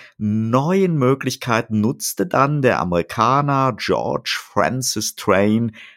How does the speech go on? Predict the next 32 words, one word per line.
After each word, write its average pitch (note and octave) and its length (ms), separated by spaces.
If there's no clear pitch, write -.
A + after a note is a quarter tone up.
ein A2 220
Jahr C3+ 160
später F2 560
für - 220
eine D#2+ 180
spektakuläre F2 1120
Weltreise, E2+ 680
von F#2 240
der F#2 180
sich G2+ 220
wiederum A2+ 500
der G2 160
Schriftsteller B2+ 880
Jules C#3 340
Verne D#3 440
inspirieren D#2 760
ließ. - 380
Im A2+ 160
Jahr B2 440
achtzehnhundertdreiundsiebzig B2 1200
erschien A3+ 500
dann G2+ 240
sein G#2+ 320
bis G#2 240
heute C3 380
ja D#2+ 260
weltberühmtes A#2 1040
und G#2 140
diverse G#2+ 480
Male F#2+ 640
verfilmtes A#2+ 960
Buch, B2+ 520